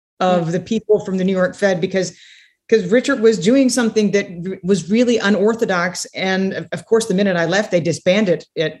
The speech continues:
Speaker 1: it, at the Dallas Fed. The, the people in research sure as hell didn't like that there was a markets briefing that had been added to their glorious pre-brief book every, every F O M C meeting. So I, it was, I, I mean, it, if, if it wasn't,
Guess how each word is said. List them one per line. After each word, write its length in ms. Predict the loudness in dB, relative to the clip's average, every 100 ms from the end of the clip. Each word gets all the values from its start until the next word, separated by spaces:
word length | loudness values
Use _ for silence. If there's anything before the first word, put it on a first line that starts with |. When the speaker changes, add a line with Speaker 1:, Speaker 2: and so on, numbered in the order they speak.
| -12
Speaker 1:
it, 240 | -12 -12 -16 -20 _ -14 -12 -8
at 300 | -8 -4 -2
the 60 | 0
Dallas 340 | -2 -2 -6
Fed. 340 | -6 -6 -6 -10 -20 _ -2
The, 100 | 0
the 140 | 0
people 240 | -2 0 0
in 120 | 0
research 380 | 0 2 0 -2
sure 220 | 0 0
as 120 | 0
hell 200 | 0 0
didn't 220 | 0 -4
like 260 | -4 -6 -2
that 140 | -2
there 100 | 0
was 140 | 0 0
a 40 |
markets 520 | -2 0 0 0 -4
briefing 500 | -4 0 0 0 -2
that 100 | -2
had 120 | -4 -4
been 160 | -6
added 360 | -4 0 0 0
to 100 | -4
their 320 | 0 -2 -4
glorious 500 | -4 0 2 2 -2 -8
pre-brief 640 | 0 0 2 -4 -6 -14 _ -4
book 260 | -2 -2 -6
every, 320 | -6 -4 -6 -8 _ _ -14 -6
every 240 | 0 2
F 100 | 0 0
O 60 |
M 100 | -4
C 220 | -2 0
meeting. 320 | 0 2 0 0
So 220 | 0 0
I, 100 | 0
it 160 | -2
was, 260 | -4 -8 -14 -20 -20 -20 -14
I, 280 | -12 -6 -6 -2
I 40 |
mean, 220 | -2 -2
it, 300 | -6 -8 _ -4
if, 220 | -4 -2
if 120 | -2 0
it 120 | 2
wasn't, 500 | 2 4 2 0